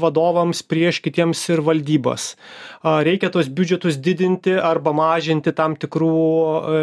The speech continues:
akcijų metu. Tai, a, kokie čia galėtų būt tokie racionaliausi patarimai, kai mes kalbam, na, jau ne apie mažytį verslą, kuris, vat, kaip minėjai, eksperimentuoja, ieško, jungia savo kūrybiškumą, remiasi patirtimis.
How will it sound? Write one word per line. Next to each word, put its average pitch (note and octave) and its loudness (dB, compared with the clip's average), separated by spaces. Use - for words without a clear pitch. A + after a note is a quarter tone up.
akcijų D#3+ -2
metu. D#3 0
Tai, F3 0
a, E3+ -2
kokie B3 0
čia - -2
galėtų C#3+ 0
būt D3+ 0
tokie D3+ 0
racionaliausi D3+ 0
patarimai, F#3 0
kai F#3 -2
mes E3 0
kalbam, F3 0
na, E3+ 2
jau F3 2
ne E3 2
apie E3+ -2
mažytį F3 0
verslą, F#3 0
kuris, D#3 -2
vat, D#3 -2
kaip D3 -2
minėjai, D#3 0
eksperimentuoja, D3+ 0
ieško, E3 0
jungia D#3 0
savo D#3 0
kūrybiškumą, D#3 0
remiasi D#3+ 2
patirtimis. D#3+ 0